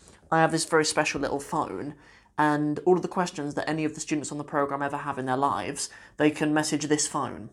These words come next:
That's the only job that this phone has in the world. And, um, so that's obviously something really cool about the program, that students get that. But, um, but when questions come in, I think it's nice for us on Sundays just to do this little series. And every Sunday,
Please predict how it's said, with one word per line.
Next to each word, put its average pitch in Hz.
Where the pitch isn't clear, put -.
That's 135
the 151
only 147
job 120
that 87
this 127
phone 113
has 131
in 120
the 104
world. 92
And, 147
um, 143
so -
that's 185
obviously 156
something 156
really 151
cool 170
about 147
the 135
program, 151
that 117
students 127
get 117
that. 131
But, 156
um, 165
but 160
when 208
questions 190
come 165
in, 120
I 139
think 151
it's -
nice 151
for -
us 147
on 135
Sundays 147
just -
to -
do 147
this 139
little -
series. 127
And 147
every 151
Sunday, 147